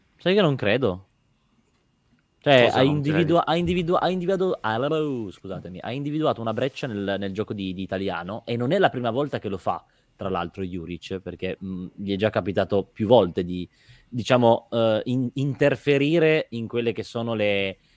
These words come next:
Speaker 1: le trame e le idee di gioco di, di Italiano. Secondo me questa potrebbe essere comunque una base di partenza per già cominciare a mettere in difficoltà la squadra avversaria.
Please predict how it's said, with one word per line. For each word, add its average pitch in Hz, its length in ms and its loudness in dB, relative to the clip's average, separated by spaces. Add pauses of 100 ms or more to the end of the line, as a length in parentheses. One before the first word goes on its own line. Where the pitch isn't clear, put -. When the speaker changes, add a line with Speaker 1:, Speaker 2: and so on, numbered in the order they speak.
(100)
Speaker 1:
le 110 200 0
trame 123 640 2
e 107 300 -2
le 107 100 -2
idee 107 300 0
di 104 140 -6
gioco 107 260 -4
di, 98 160 -6
di 95 80 -8
Italiano. 95 460 -6
Secondo 180 400 -4
me 190 260 0
questa 156 400 -2
potrebbe 120 380 -2
essere 120 400 -2 (640)
comunque 170 400 0
una 143 180 4
base 143 380 8
di 127 120 -2
partenza 143 920 0 (1200)
per 170 360 2
già 165 340 4
cominciare 147 460 0
a - 40 4
mettere 131 220 -4
in 127 100 -2
difficoltà 110 680 0
la 104 120 -4
squadra 107 260 -4
avversaria. 95 500 -4